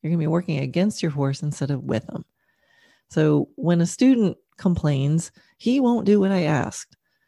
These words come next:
I ask them, "Well, why should he?" <laughs> I mean, it, it's a real question. And it's a reminder that our horse owes us nothing. It was not his idea to do this. It has no inherent purpose to him.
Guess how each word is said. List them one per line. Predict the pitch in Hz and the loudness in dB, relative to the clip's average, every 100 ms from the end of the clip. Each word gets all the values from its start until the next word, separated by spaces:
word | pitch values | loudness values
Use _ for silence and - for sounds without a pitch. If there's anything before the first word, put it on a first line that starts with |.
| _ _ | _ _
I | - 233 | -4 -2
ask | 233 160 - | 0 -2 -2
them, | 139 139 165 _ _ _ | 0 0 -2 _ _ _
"Well, | 208 | 0
why | 254 330 | 2 2
should | 381 440 | 2 0
he?" | - - - - 185 | -2 -8 -20 -14 -14
<laughs> | - _ _ - - - - - | -14 _ _ -20 -20 -20 -10 -2
I | 220 | 0
mean, | 247 | 0
it, | - 220 | 2 0
it's | - 220 | 2 2
a | 233 | 2
real | 226 247 240 | 4 4 2
question. | - 247 - - - 180 - _ _ _ _ _ _ - | -4 -8 -8 -12 -12 -14 -18 _ _ _ _ _ _ -4
And | 170 | -2
it's | 165 180 | 0 0
a | |
reminder | 170 151 135 139 151 202 240 _ _ _ _ | 2 2 2 2 4 4 2 _ _ _ _
that | 175 170 | 0 2
our | 165 | 2
horse | 160 151 175 - | 0 0 0 -2
owes | 143 147 | 0 0
us | 233 165 | -2 0
nothing. | 139 - 175 339 _ _ _ _ _ _ | -2 0 -2 -4 _ _ _ _ _ _
It | 156 147 | -4 -4
was | 143 | -4
not | 131 - | -6 -4
his | 151 165 196 | 0 2 4
idea | 185 180 175 | 2 2 2
to | 180 | 2
do | 151 | 2
this. | 156 262 - - _ _ _ _ | 2 0 -4 -16 _ _ _ _
It | - | -6
has | 156 139 139 139 | -2 -2 -4 -2
no | 143 147 214 | -2 2 0
inherent | - 190 175 196 - | 2 0 2 0 -2
purpose | - 185 - - | -2 -2 -2 -2
to | - | 0
him. | 214 180 | 2 2